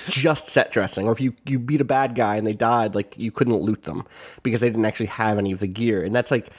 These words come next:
the thing that, that ties together a lot of the Bethesda games is like, oh, there's a s-, there's almost like a simulation element of this where everything in the game is in the game and you can touch it and fuck with it and take it and break it down and whatever. Um,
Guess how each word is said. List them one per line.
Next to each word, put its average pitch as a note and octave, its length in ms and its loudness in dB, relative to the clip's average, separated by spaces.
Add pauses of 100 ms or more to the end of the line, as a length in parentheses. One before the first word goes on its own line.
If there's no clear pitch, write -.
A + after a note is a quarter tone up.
(480)
the D3 240 2
thing D3+ 240 2
that, C#3 180 2
that B2 160 0
ties B2+ 220 2
together B2 260 4
a A#2+ 60 4
lot A2 160 2
of A2 60 0
the G2 40 -6
Bethesda F#3 340 0
games C3 280 2
is A2+ 40 -2
like, B2 160 -2
oh, F#3+ 160 4
there's C3+ 280 2
a B2+ 40 0
s-, - 260 -6
there's D3+ 180 4
almost F3 180 2
like D#3 100 -4
a C3 60 2
simulation B2 540 2
element G#2+ 260 2
of G2+ 80 0
this G2+ 180 -2
where A2 120 0
everything C3+ 360 4
in A#2+ 100 2
the A#2 80 0
game A2 380 0
is G#2 200 -4
in A2 160 0
the A2 80 -2
game G2+ 300 -2
and F#2+ 80 -2
you G#2 60 -2
can G#2+ 120 -2
touch - 260 -4
it G2+ 40 2
and E2+ 120 -4
fuck G2 180 0
with G2+ 120 -2
it G2+ 80 -2
and G2 100 -4
take F2 220 2
it G#2 100 0
and G#2 140 2
break A2 180 2
it A2 80 0
down G#2 240 4
and G2 140 0
whatever. G2 340 -2 (380)
Um, A#2+ 440 -2